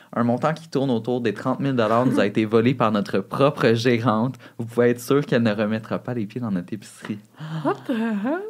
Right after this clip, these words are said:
Speaker 1: C'est fou, ça. Comment
Speaker 2: Mais ça
Speaker 1: tu
Speaker 2: doit
Speaker 1: penses
Speaker 2: tellement être satisfying quand, genre, elle te fait chier toute l'année, puis là,
Speaker 1: Ouais.
Speaker 2: tu vois une descente de
Speaker 1: T'es
Speaker 2: police.
Speaker 1: genre, « Bye, bitch. »
Speaker 2: Oh, see you
Speaker 1: Ouais.
Speaker 2: later.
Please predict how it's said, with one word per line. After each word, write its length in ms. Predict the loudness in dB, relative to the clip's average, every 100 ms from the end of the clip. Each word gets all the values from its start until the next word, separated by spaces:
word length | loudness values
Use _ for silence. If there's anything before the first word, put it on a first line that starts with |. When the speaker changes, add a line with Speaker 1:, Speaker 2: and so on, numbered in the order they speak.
| -14 _
Speaker 1:
C'est 200 | 0 0
fou, 200 | 0 -2
ça. 320 | 0 2 0 0 -12 -2
Comment 140 | 0
Speaker 2:
Mais 80 | 2
ça 0 |
Speaker 1:
tu 120 | 4
Speaker 2:
doit 0 |
Speaker 1:
penses 80 | 6
Speaker 2:
tellement 160 | 6 4
être 120 | 2
satisfying 800 | 0 0 2 2 4 4 4 2
quand, 200 | 2 0
genre, 120 | 2 2
elle 60 | 2
te 140 | -2
fait 220 | -4 -4 -4
chier 260 | -2 -2
toute 180 | -2 -2
l'année, 320 | 0 2 2
puis 140 | 0 0
là, 80 | 0
Speaker 1:
Ouais. 100 | 0
Speaker 2:
tu 60 |
vois 140 | 0 0
une 160 | 2
descente 520 | 2 2 2 2 4
de 60 | 4
Speaker 1:
T'es 40 | 0
Speaker 2:
police. 400 | 0 0 2 0
Speaker 1:
genre, « 240 | -2 -2 -6
Bye, 140 | -6 -6 -4 -6 -4
bitch. » 460 | -2 0 2 2 4
Speaker 2:
Oh, 640 | 4 4 4 4 4 2 0
see 400 | -4 -14 -8 -2 2 2
you 60 | 4
Speaker 1:
Ouais. 220 | 2 2
Speaker 2:
later. 360 | 0 0 0